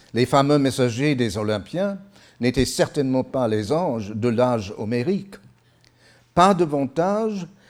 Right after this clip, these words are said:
ils ne devront-, ils devinrent des anges après que les anges entre-, euh, euh, entrèrent, euh, dans l'addiction grecque.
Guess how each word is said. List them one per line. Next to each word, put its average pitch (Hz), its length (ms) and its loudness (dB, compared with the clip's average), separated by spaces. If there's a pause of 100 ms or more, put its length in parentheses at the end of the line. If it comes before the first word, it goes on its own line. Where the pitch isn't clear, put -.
(360)
ils 151 240 0
ne 139 100 4
devront-, 123 640 2
ils 123 300 2 (240)
devinrent 113 680 2
des 107 260 -2
anges 110 320 -6
après 107 420 -8
que - 140 -12
les 92 280 -6
anges 143 400 -2 (160)
entre-, 113 640 -4 (440)
euh, 95 580 -2 (140)
euh, 90 400 -10 (120)
entrèrent, 104 640 0 (200)
euh, 104 160 -4
dans 101 160 -4
l'addiction 95 720 -6 (280)
grecque. 92 600 -4